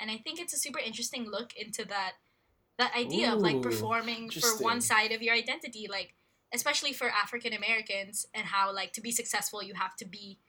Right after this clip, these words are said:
Speaker 1: more white. Um, but then there's, like, the scene at a party where,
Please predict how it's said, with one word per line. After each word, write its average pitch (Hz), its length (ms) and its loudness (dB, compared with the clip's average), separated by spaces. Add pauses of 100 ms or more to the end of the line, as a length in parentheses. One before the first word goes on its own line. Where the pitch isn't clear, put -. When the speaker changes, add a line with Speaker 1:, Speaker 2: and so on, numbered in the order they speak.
(300)
Speaker 1:
more 220 340 -4
white. 190 440 -4 (520)
Um, 208 300 0
but 233 140 -2
then 226 220 2
there's, 233 200 0
like, 214 160 -2
the 214 80 -10
scene 269 400 0
at 202 140 0
a 196 60 -6
party 233 460 2
where, 196 360 2